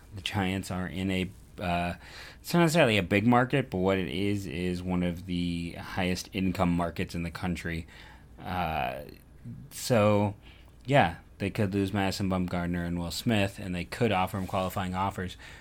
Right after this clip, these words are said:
but they're going to get nowhere near what they would have gotten even as rental trade value, just because, again, looking at them, this is San Francisco. Uh, you know, I'm not digging deep into the stuff right now. I'm not looking at it,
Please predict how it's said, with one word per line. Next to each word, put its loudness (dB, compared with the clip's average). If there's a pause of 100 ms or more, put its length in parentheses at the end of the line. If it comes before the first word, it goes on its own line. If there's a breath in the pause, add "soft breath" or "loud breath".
(120)
but -8
they're 2
going 4
to 0
get 2
nowhere 6
near 2
what -2
they -2
would -2
have -4
gotten -2
even -4
as -8
rental -4
trade -4
value, -4
just -4
because, -4 (600 loud breath)
again, 6 (1400)
looking 2
at 0
them, 0
this -6
is -8 (100)
San 0
Francisco. -2 (400 loud breath)
Uh, 4
you 4
know, 6
I'm 4
not 2
digging 2
deep -4
into -2
the -8
stuff -2
right -6
now. -6
I'm -2
not -4
looking -2
at -4
it, -8